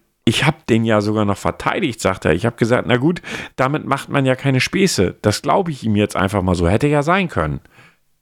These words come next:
Es wäre theoretisch möglich gewesen, dass er seine homosexuelle Neigung da aus irgendwelchen Gründen entdeckt hat.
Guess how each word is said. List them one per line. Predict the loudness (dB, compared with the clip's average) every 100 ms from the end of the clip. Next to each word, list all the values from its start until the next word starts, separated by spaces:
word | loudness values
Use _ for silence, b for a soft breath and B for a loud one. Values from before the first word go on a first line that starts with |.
| -12
Es | 0
wäre | 0
theoretisch | 2 0 0 0 -2 0
möglich | 0 0 -2
gewesen, | 2 2 2
dass | -2 0
er | 2
seine | 2 4 2
homosexuelle | 2 0 -2 0 2 2
Neigung | 2 0 0 0
da | 0 0
aus | 2 0 0
irgendwelchen | 2 2 2 0 0
Gründen | 2 2 2
entdeckt | 2 0 0
hat. | -4 -4